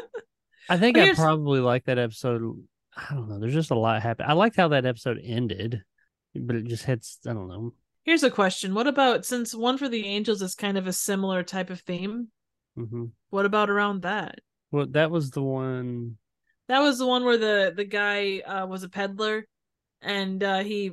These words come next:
Speaker 2: he fought, uh, or he basically tricked death.
Speaker 1: Oh yeah, yeah, yeah.
Speaker 2: And
Speaker 1: The
Speaker 2: then he
Speaker 1: old
Speaker 2: takes
Speaker 1: guy.
Speaker 2: the little kid, the little kid.
Speaker 1: Yeah. Um,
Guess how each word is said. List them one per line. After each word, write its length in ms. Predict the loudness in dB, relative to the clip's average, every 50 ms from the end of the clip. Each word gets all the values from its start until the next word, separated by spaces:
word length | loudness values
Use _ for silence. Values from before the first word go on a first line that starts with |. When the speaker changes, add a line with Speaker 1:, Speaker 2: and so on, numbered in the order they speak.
| -8 _
Speaker 2:
he 180 | -12 -8 -8 -8
fought, 380 | -8 -4 -2 0 0 0 0 0
uh, 80 | 0 0
or 120 | 0 -2
he 320 | -2 -2 -4 -4 -4 -6 -8 _ _ _ _ _ _ _ _
basically 340 | 4 4 4 0 -6 -10 -10
tricked 420 | -8 -4 -4 -4 -4 -4 _ _
death. 460 | -2 0 0 0 -2 -4 -8 -20 -20 _ _ _ _ 4
Speaker 1:
Oh 220 | 6 6 8 8
yeah, 540 | 6 6 6 6 4 4 4 4 2 0 -2 0
yeah, 140 | 2 2 4 4
yeah. 140 | 4 2 2
Speaker 2:
And 40 | 0 0
Speaker 1:
The 40 | 0
Speaker 2:
then 60 | 0
he 60 | 0
Speaker 1:
old 80 | 2 4
Speaker 2:
takes 180 | 4 4 4 4
Speaker 1:
guy. 40 | 2
Speaker 2:
the 60 | 2
little 200 | 2 0 -2 -4
kid, 440 | -4 -2 -2 -2 -2 -4 -8 -10 -10
the 100 | -10 -8
little 220 | -8 -6 -8 -8 -12
kid. 340 | -10 -8 -6 -6 -6 -8 -14 _ _ _ _ _ _ _
Speaker 1:
Yeah. 600 | -16 -8 -2 0 2 2 2 0 -2 -6 -8 -10 -12 -16 -20 -20 -20 -20 -20 -20 _ _ _ _ _ _ _ _ _
Um, 560 | 2 4 6 6 6 6 4 4 2 -2 -2